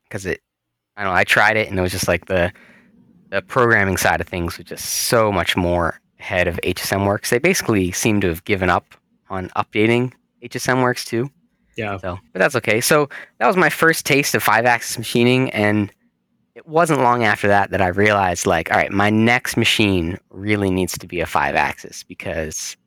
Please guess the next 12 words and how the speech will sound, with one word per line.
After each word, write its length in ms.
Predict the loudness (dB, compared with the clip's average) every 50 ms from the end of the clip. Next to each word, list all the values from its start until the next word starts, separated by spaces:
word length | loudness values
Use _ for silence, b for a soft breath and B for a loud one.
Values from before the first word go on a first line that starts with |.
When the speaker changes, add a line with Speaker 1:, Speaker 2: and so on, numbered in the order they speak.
| _ _ _ _
Speaker 1:
it 240 | -8 -6 -6 -6 -6 _
will 380 | 0 2 2 4 2 2 0 -4 -10 _ _ _ _ _ _ _ _ _ _ _ _ _ _
sort 260 | -14 -6 -2 0 0
of 320 | 0 0 -2 -6 -8 -10 -12 _ _ _ _ _ _ _ _ _ _ _ _ _ _ _ _ _ _ _
completely 720 | -16 -14 -12 -8 -4 0 2 2 2 2 2 2 2 2 0
change 480 | -2 -4 -4 -2 0 0 0 0 0
the 120 | 0 -2 -2
game 420 | 0 0 0 2 2 0 0 0
when 120 | -2 -2
it 100 | -4 -4
comes 380 | -6 -6 -4 -4 -4 -4 -6 -8
to 340 | -10 -8 -4 -4 -4 -4